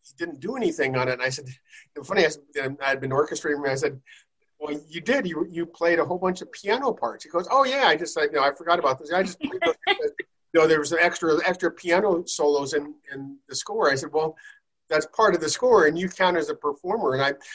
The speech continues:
you know, end up putting, making sure he got put on, on the union contract so he actually get paid through a secondary markets fund.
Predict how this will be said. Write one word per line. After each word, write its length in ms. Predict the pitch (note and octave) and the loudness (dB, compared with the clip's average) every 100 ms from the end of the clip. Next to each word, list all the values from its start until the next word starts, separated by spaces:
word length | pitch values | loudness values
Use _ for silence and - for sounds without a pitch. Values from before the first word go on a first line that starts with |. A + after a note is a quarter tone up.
| - F3+ | -12 0
you 80 | |
know, 100 | D3+ | 4
end 120 | D3 D3+ | 4 2
up 100 | D3+ | 0
putting, 200 | E3+ D3+ | -2 0
making 240 | D3+ D3+ | 0 -2
sure 140 | C#3+ | -6
he 60 | C#3+ | 0
got 200 | C#3+ - | 0 0
put 140 | E3 | -4
on, 160 | C#3+ C3+ C#3 | -4 -2 -4
on 120 | C3 | -4
the 80 | C3 | -4
union 340 | C#3 D#3 C3 | -8 -10 -12
contract 520 | C3 E3 G3 D#3+ C3+ | -2 -2 0 0 -2
so 40 | C3 | 0
he 80 | C3+ | -2
actually 240 | C#3 C#3 | -2 -4
get 180 | C3+ - _ E3+ | -8 -10 _ -6
paid 460 | G#3 D3+ C3 C3+ _ - _ - | -2 -2 -4 -8 _ -20 _ -4
through 160 | C#3+ | -2
a 40 | C3+ | 0
secondary 440 | E3 D3 D3+ C#3+ | -2 -2 0 0
markets 340 | C#3+ E3+ F3+ | 2 0 -2
fund. 180 | D#3 D#3+ | -6 -6